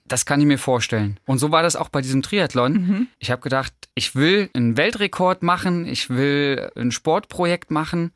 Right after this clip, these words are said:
Speaker 2: Und
Speaker 1: Ähm,
Speaker 2: warum? Um in Erinnerung zu bleiben, um in diesem Guinness-Buch der Rekorde zu stehen oder um es dir zu beweisen?
Speaker 1: Ja, genau.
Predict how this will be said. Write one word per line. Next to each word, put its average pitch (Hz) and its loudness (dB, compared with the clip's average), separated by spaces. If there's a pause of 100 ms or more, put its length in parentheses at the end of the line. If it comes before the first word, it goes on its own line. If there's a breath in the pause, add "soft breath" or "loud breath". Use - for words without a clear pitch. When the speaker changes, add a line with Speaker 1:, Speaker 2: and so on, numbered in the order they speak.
(120 soft breath)
Speaker 2:
Und 139 0
Speaker 1:
Ähm, - 4
Speaker 2:
warum? 220 2
Um 190 2
in 196 0
Erinnerung 247 0
zu 285 0
bleiben, 262 4
um 196 4 (340 loud breath)
in 214 6
diesem 202 6
Guinness-Buch 226 2
der 202 0
Rekorde 190 2
zu - -4
stehen 285 0
oder 285 0 (320)
um 254 2
es 233 0
dir 226 -4
zu 202 -4
beweisen? 165 -2 (340 soft breath)
Speaker 1:
Ja, 117 0
genau. 110 0